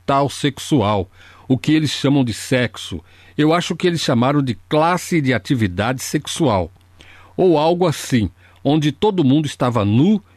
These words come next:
e rolando em uma cama, tudo em nome de instruir as pessoas nesta questão.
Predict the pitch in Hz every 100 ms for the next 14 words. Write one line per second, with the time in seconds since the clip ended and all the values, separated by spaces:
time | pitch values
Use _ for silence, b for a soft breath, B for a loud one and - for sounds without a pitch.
0 | - 151 156 139 117 160 160 151 170 160
1 | - 120 104 78 b b b b _ 240
2 | 262 196 143 123 151 175 147 139 160 180
3 | 214 - 180 143 170 180 139 - 101 -
4 | 165 151 95 110 120 - 131 156 - -
5 | 98